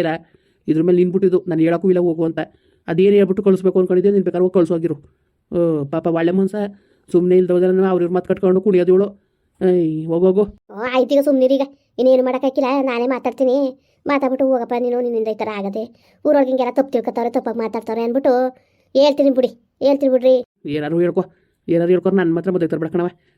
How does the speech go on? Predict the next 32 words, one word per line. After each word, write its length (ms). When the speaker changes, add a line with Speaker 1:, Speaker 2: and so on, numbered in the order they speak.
Speaker 1:
ನನಗೆ 260
ಪಾಪ 160
ಹೋಗಿ 200
ಮಾತಾಡೋಕೆ 400
ನಾಚಿಕೆ 220
ಆಯ್ತದೆ. 160
Speaker 2:
ಸರಿ 200
ಬಿಡಿ, 180
ನಾನೇ 220
ಮಾತಾಡ್ಬಿಟ್ಟು 400
ಹೋಗು 200
ಅಂತ 120
ಹೇಳ್ತೀನಿ. 320
ಹ್ಮ್, 100
ಹೇಳ್ತೀನಿ 380
ಬಿಡಿ. 120
Speaker 1:
ಹ್ಮ್, 200
ಸರಿ 260
ಆಯ್ತು. 220
ಈಗಲೇ 220
ಏನು 140
ಮಾತಾಡ್ಬೇಡ, 300
ಸುಮ್ಕಿರು 260
ಪಾಪ, 120
ಇದೊಂದು 200
ವಾರ 160
ಕಳೀಲಿ. 240
ಅಲ್ಲ, 100
ಈಗ 180
ಹಂಗಂದ್ರೆ 300
ಒಂದ್ 140
ಕಿಂಟೋದನು 360